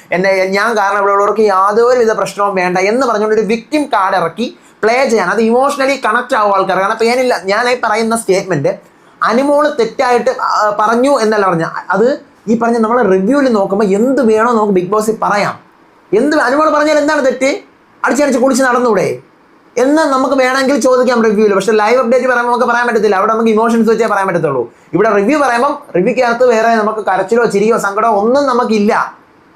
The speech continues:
അപ്പോൾ അനുവിന് അവിടെ അത് പറയാം. പക്ഷെ അവിടെ നടന്ന ഒരു ട്വിസ്റ്റ് എന്താണെന്ന് വെച്ച് കഴിഞ്ഞാൽ, അവിടെ ഈ പറഞ്ഞ,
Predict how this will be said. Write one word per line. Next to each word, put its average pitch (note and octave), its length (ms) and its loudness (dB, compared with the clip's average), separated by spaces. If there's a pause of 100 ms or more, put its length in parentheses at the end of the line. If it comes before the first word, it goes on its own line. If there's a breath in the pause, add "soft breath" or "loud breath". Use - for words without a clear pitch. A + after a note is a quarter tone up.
(220)
അപ്പോൾ G#3+ 120 0
അനുവിന് B3 360 0
അവിടെ C4 160 0
അത് C4 220 0
പറയാം. A#3+ 360 -2 (280)
പക്ഷെ D#3+ 300 -2
അവിടെ G#3+ 280 0
നടന്ന A3 380 -2
ഒരു A3 120 2
ട്വിസ്റ്റ് F#3+ 420 -2
എന്താണെന്ന് F#3+ 360 0
വെച്ച് D#3+ 180 0
കഴിഞ്ഞാൽ, D3 480 0 (1000)
അവിടെ G3 460 0 (300 loud breath)
ഈ A3 220 0
പറഞ്ഞ, F3+ 460 -2